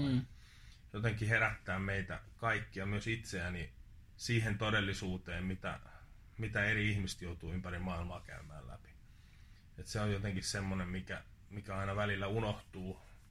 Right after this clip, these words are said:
Speaker 2: meiltä ja minkä kanssa joutuu vähän painiskelemaan. Et me ei olla yksin tässä maailmassa ja meillä on reilu määrä
Speaker 1: Mm.
Speaker 2: kanssatovereita, ketkä kulkee meidän kanssa tällä pallolla ja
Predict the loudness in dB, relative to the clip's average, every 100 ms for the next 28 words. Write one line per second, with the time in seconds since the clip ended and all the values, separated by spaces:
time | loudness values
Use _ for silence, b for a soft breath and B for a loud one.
0 | -8 -2 -2 -2 -2 -2 0 -2 -4 -6
1 | -6 -4 -2 -2 -2 -6 -8 -8 b b
2 | b -4 -2 0 0 2 0 -2 -4 -4
3 | -4 -6 -10 -6 -2 0 0 0 0 -2
4 | -2 -6 -8 -10 -10 -8 -10 -12 -12 -12
5 | -10 -10 -10 -12 -12 -14 b b b b
6 | b -6 2 4 4 4 2 2 0 -4
7 | -8 -2 4 6 6 6 2 0 -4 -2
8 | 0 0 0 -2 -6 -10 -12 -6 2 2
9 | 4 2 2 2 0 -4 -6 -6 -2 -2
10 | -2 -4 -6